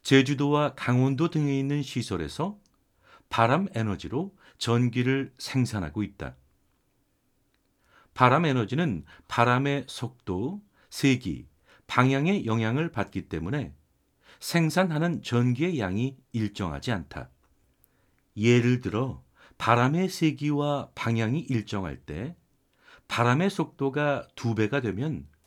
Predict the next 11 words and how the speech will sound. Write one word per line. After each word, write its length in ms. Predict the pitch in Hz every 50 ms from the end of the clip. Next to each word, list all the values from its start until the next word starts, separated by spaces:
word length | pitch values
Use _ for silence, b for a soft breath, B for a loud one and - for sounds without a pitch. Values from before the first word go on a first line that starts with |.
| _ _ B B B B B B
전기의 720 | B - 131 127 131 131 135 135 127 143 151 151 151 143 123
양은 400 | 101 104 120 127 135 131 127 127 B B B B B
여덟 440 | 98 107 107 107 107 120 123 127 123
배가 240 | 123 120 110 127 139
되지만, 520 | 127 117 90 - 78 80 90 120 170 190 - _ _ _ _ _ _ _ _ _ _ _ _ _ _ _ _ _ _ _ _ -
바람이 460 | - - 113 107 104 117 147 170 139
느려지면 640 | 98 104 104 104 95 90 - - 104 143 180 202 190 B B B B B
전기의 580 | - - 123 120 120 123 120 110 143 165 165 131
양도 520 | 101 87 82 80 78 104 123 165 170 _ _
적어진다. 720 | - - 110 95 85 87 78 76 71 64 62 65 64 - _ _ _ _ _ _ _ _ _ _ _ _ _ _ _ _ _ _ _ _ _ _ _ _ _ b b b b b b
그리고 520 | b - 123 117 104 120 165 208 214 214